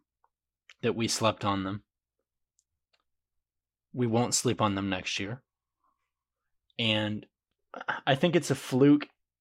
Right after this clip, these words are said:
that we, um, that we were this wrong, going from twenty-eight and saying they had no shot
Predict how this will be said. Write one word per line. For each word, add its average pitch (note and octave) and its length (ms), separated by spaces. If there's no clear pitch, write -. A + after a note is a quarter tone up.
that B2+ 300
we, B2 280
um, G#2+ 420
that A#2+ 140
we A#2 160
were G#2+ 220
this A2+ 340
wrong, A#2 360
going A#2 240
from G#2+ 240
twenty-eight A2+ 720
and A2 160
saying A#2 240
they A2 80
had G#2 160
no G#2 220
shot A2+ 460